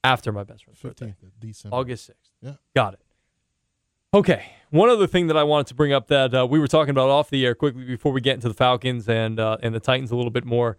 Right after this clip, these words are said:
Speaker 1: was something that made me angry watching the draft is, like, they just, they were like, "We are by hell or by high water, we are dragging this bleep out for four
Speaker 2: Oh,
Speaker 1: hours.
Speaker 2: my goodness.
Speaker 1: We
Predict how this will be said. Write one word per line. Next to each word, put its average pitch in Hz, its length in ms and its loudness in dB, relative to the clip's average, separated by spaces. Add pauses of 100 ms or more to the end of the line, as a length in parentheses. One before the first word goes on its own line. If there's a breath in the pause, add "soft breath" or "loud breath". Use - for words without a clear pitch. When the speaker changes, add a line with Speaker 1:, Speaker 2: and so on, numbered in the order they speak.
(400)
Speaker 1:
was 151 680 2 (340)
something 277 240 2
that 226 240 4
made 170 260 4
me 156 160 0
angry 151 380 2
watching 143 360 2
the 139 60 2
draft 127 420 2
is, 135 160 -4
like, 135 180 2
they 185 180 4
just, 196 340 -4
they 196 340 4
were 226 120 0
like, 170 280 2
"We 165 200 0
are 160 300 4 (500)
by 143 160 2
hell 202 240 2
or 214 80 6
by 180 200 2
high 170 220 2
water, 156 300 2
we 143 180 -2
are 175 60 4
dragging 151 480 2
this 143 260 -4 (680)
bleep 151 240 4
out 139 280 2 (300)
for 165 180 2
four 180 300 6
Speaker 2:
Oh, 131 40 4
Speaker 1:
hours. 117 360 -4
Speaker 2:
my 147 480 -6 (200)
goodness. 127 500 -8
Speaker 1:
We 180 120 8